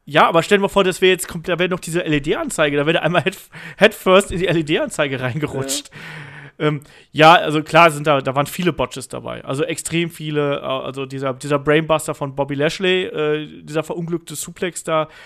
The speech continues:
Speaker 1: nur mal vorneweg und auch der Tombstone von, ähm, dem Undertaker gegen Aiden English sah auch ein bisschen
Speaker 2: Boah,
Speaker 1: unglücklich
Speaker 2: der sah
Speaker 1: aus.
Speaker 2: böse aus, haben wir schon im anderen Podcast gesagt. Das, das war echt, da hab ich geschluckt, muss ich ganz ehrlich sagen.
Speaker 1: Ja, also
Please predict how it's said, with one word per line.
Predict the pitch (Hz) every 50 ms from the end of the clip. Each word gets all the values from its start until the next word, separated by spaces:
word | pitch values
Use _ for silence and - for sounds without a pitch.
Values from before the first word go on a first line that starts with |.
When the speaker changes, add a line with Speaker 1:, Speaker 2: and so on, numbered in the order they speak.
| - - - -
Speaker 1:
nur | 165 160
mal | 160 156
vorneweg | 151 - - 151 147 147 131 147 151 151 -
und | - - 139 -
auch | - 151 -
der | - 156 147
Tombstone | - - 175 185 190 - - 170 165 156
von, | 156 - - 147 143 143 143 135 - _ - - - - - - _ 139
ähm, | 139 135 127 127 -
dem | - 151 -
Undertaker | - 151 156 160 156 - 160 147 160 151
gegen | 143 147 139 -
Aiden | - 139 143 139
English | - 160 190 202 170 -
sah | -
auch | 135 143
ein | 175
bisschen | 175 196 - - 196 185 185
Speaker 2:
Boah, | 131 135 120
Speaker 1:
unglücklich | - 175 175 190 147 131
Speaker 2:
der | 139 135
sah | - 80
Speaker 1:
aus. | 78 78 78
Speaker 2:
böse | 127 135 139 131 110 107 104
aus, | 101 107 101 101
haben | 127 131
wir | 123
schon | - 127 120
im | 107 107
anderen | 113 117 110 107
Podcast | 107 - - 110 - -
gesagt. | - - - - _
Das, | - 120 120 - - -
das | _ 135 139 131 -
war | 131 127
echt, | 135 151 - -
da | - 123
hab | 135 147 160
ich | 170 -
geschluckt, | 139 - - 143 143 - - _ _ _ -
muss | 127 123
ich | -
ganz | - 127 117
ehrlich | 110 131 120 -
sagen. | 117 110 110 107 _ _ _ _ _ _ _ _ _ _ _
Speaker 1:
Ja, | - 127 123 120 -
also | - - 143 143 151 135